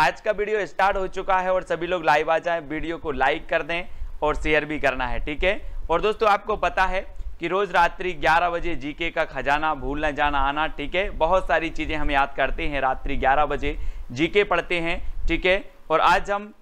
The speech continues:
बिल्कुल महाअभ्यास करने वाले हैं, तो सभी लोग तैयार रहें उत्तर बताने के लिए। ये most important प्रश्न होंगे आज के, ठीक है। तो स्टार्ट करेंगे दोस्तों आज का ये वीडियो। जो भी साथी अभी तक चैनल के मेंबर नहीं बने हैं, चैनल को सब्सक्राइब नहीं किया है,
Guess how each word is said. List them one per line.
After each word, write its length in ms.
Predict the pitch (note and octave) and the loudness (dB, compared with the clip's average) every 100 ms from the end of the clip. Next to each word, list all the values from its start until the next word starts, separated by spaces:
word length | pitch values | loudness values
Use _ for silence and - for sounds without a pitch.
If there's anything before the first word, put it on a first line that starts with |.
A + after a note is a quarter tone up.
| - | -12
बिल्कुल 480 | C3 C3+ F3 - F3 | -6 -4 -2 0 0
महाअभ्यास 680 | D3+ D#3 F#3 F3 F3 E3+ E3+ | 2 4 4 4 4 2 2
करने 240 | D#3+ D#3 | -2 -2
वाले 220 | D#3+ E3 | 2 2
हैं, 120 | E3+ E3 | 2 -2
तो 100 | D#3 | -2
सभी 240 | E3 E3 | -2 -2
लोग 240 | F3 F3 | -2 -2
तैयार 340 | D#3+ D3+ E3+ F#3 | -2 2 4 4
रहें 240 | F3+ E3+ | 0 -4
उत्तर 320 | E3+ D3 E3+ | -6 -4 -2
बताने 360 | D#3+ D#3 D3+ D#3+ | -2 0 0 -2
के 140 | D3+ | -2
लिए। 260 | D#3+ E3 F#3 - - - | -2 0 -2 -6 -6 -4
ये 80 | D3+ | -4
most 320 | C#3+ F3+ G#3+ | 0 2 2
important 540 | G3 E3 F3 E3+ F3 - | 0 2 0 2 0 0
प्रश्न 240 | D#3 F3 | -2 -2
होंगे 300 | E3 D#3+ E3 | -2 0 2
आज 220 | D3 D3 | 2 2
के, 160 | - F3 - - - - | -2 -4 -4 -8 -8 -4
ठीक 180 | D#3+ F3 | -2 0
है। 300 | A3 - - - - | -2 -2 -8 -6 -2
तो 220 | D#3+ D#3 | 2 2
स्टार्ट 320 | E3+ F3+ G#3 A3+ | 2 2 2 2
करेंगे 300 | A#3+ A#3 A3 | -4 -6 -4
दोस्तों 320 | G#3+ G#3 G#3+ | -6 0 2
आज 180 | F#3+ F#3+ | 2 2
का 100 | G#3+ | -2
ये 60 | |
वीडियो। 280 | G3 G3+ G3+ | -2 -2 -2
जो 160 | F#3+ F#3+ | -2 -4
भी 120 | F#3 | -2
साथी 320 | F#3+ F3 F#3 | -2 -2 -2
अभी 160 | F3 F3+ | -4 -4
तक 160 | F#3 | -4
चैनल 300 | - E3+ E3+ | 0 0 0
के 120 | D#3+ | -4
मेंबर 360 | D#3+ D#3 D#3+ D#3+ | -4 -4 0 0
नहीं 180 | D#3 D#3+ | 0 0
बने 200 | D#3 D#3+ | -2 -2
हैं, 200 | D#3+ D#3+ | -2 -2
चैनल 260 | D#3 D3+ | -2 -2
को 140 | C#3+ D3 | -4 -4
सब्सक्राइब 440 | D3 - D#3 D3 | -4 -2 0 0
नहीं 240 | D3 D3+ D3+ | -2 -4 -2
किया 180 | D#3+ | 0
है, 260 | D#3+ F3 G3 | 2 0 -4